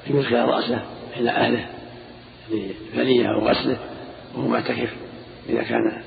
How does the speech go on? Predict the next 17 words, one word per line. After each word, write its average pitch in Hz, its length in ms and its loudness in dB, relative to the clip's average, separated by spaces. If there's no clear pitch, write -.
البيت 120 300 2
قريب 123 420 4
من 113 60 2
المسجد، 104 480 -2
فتحة 120 320 -2
من 52 160 0
المسجد، - 360 -2
كان 123 140 2
الرسول 117 220 2
يدخل 120 140 2
رأسه 123 340 2
على - 120 4
عائشة - 300 2
فترجله 135 560 6
وهي، 143 300 6
وهي 139 400 4
حائض، - 380 0